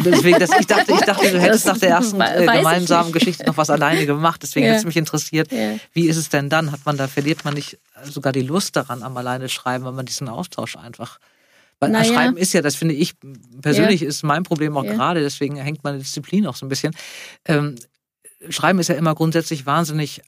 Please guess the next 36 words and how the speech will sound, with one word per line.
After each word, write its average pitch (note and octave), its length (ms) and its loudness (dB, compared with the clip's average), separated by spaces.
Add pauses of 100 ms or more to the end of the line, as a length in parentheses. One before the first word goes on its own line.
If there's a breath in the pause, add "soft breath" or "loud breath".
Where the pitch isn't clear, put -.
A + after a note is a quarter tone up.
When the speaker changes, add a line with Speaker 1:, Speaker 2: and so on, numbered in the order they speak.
(120)
Speaker 1:
einsam D3+ 400 0
bis - 320 -8
hin D#3 220 0
fast - 320 -8
zum D#3+ 120 -8
Asozialsein. A#2 880 -6
Also C3 220 -4
ich - 260 -8
kann D3+ 440 -4
auch D#3+ 100 -2
nicht D#3 160 -4
gut, - 160 -6
wenn D#3+ 80 -4
ich D3 140 -10
mittendrin D3+ 480 -4
bin, D3 200 -4
abends D3 440 -4
mit C#3+ 160 -10
Freundinnen C#3+ 360 -4
essen C#3 240 -4
gehen, C#3+ 220 -2
weil C#3 120 -2
ich C#3 120 -6
mal C#3 100 -4
denke, C#3+ 300 -6
oh, C#3+ 160 0
erzählt C#3+ 380 -8
mir C#3 60 -2
keine D3 240 -2
Geschichten, D3 360 -4
ich C#3+ 100 -8
komme D3+ 200 -6
sonst C3+ 120 -8
mit C#3+ 80 -6
meinen C#3 200 -4
Tro-, - 180 -12